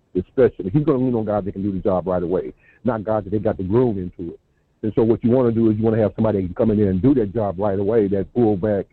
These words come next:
H-back, uh, versatile flanker type dude. You want a guy come in and can do that job right now. So if the young guy that you like can see somebody else do it, do it well, and then have something,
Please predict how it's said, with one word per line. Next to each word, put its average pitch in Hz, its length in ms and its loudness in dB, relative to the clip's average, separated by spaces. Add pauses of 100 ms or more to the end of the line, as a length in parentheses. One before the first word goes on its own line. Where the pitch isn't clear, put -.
H-back, 110 540 -2 (760)
uh, 95 220 2 (380)
versatile 104 500 0 (280)
flanker 123 320 -2
type 95 260 -2
dude. 98 280 0
You 110 60 0
want 113 160 4
a - 20 -10
guy 104 160 -2
come 110 200 -2
in 104 80 0
and 95 80 -4
can 92 100 -8
do 104 100 -2
that 98 160 -2
job 92 240 0
right 92 180 0
now. 113 340 0 (100)
So 120 80 0
if 95 80 -2
the 101 80 -2
young 143 280 2
guy 113 140 -2
that 101 220 -6
you 101 80 -8
like 107 380 0 (720)
can 113 200 0
see 147 180 4
somebody 117 320 2
else 143 220 4
do 110 180 -2
it, 98 100 -8
do 117 160 -2
it 92 60 -6
well, 98 380 -2 (200)
and 101 120 -4
then 110 100 2
have 110 280 2
something, 101 320 -2